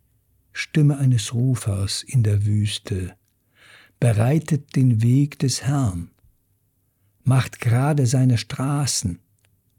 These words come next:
So trat Johannes der Täufer in der Wüste auf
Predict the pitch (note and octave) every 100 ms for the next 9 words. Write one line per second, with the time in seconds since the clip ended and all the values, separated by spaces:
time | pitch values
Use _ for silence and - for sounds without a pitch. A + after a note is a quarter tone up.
0 | _ - G#2+ G#2 D3 F3 - A#2+ A#2+ C3+
1 | C#3+ - A2+ F#2+ A2+ A#2 C3+ E3 - G#2+
2 | G#2 A#2 A#2 A#2+ - - - D3 A#2 A2
3 | G#2+ B2 C#3+ - - C3 - G#2+ C3 F#3
4 | - -